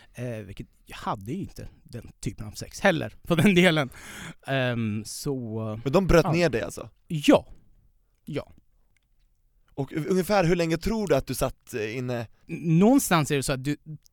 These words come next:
Speaker 1: tappar ju tidsuppfattningen och du tappar ju tron på existensen. För att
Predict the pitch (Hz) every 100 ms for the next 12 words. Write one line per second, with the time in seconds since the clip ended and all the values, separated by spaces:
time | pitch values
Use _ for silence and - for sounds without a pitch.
0 | - 196 - 185 180 123 - _ _ _
1 | - 156 - 135 - 190 - 110 104 -
2 | _ _ - 147 - - 127 143 - _
3 | _ - - 123 113 - - - 127 233
4 | 240 - 233 - 131 - 104 - 117 185
5 | - - - - _ 170 143 127 110 131
6 | - -